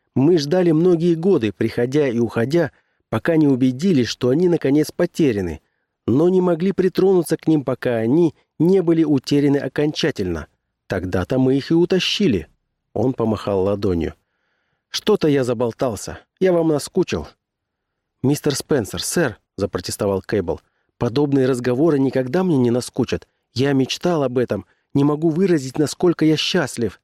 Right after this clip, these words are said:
Спенсер движением руки остановил его. «Не так быстро.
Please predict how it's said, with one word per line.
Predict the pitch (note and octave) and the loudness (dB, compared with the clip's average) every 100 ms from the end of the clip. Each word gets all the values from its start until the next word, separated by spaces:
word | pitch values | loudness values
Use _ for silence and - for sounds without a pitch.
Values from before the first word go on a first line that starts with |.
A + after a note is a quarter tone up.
| _ _ _ | _ _ _
Спенсер | - - A#2 B2 - G#2+ | -18 -4 -2 -2 -2 -4
движением | F#2+ G2 A2 G#2+ G2 F#2 | -2 0 2 2 2 0
руки | F#2 B2+ | -2 -2
остановил | A2+ - G#2+ G#2+ G#2 E2+ | -2 0 0 0 0 -2
его. | D#2 C#2+ - _ _ _ _ _ _ - | -4 -8 -10 _ _ _ _ _ _ 0
«Не | E3 | 0
так | F3 D3+ C3+ | 0 -2 0
быстро. | D3 - D#2+ - | 0 0 -8 -8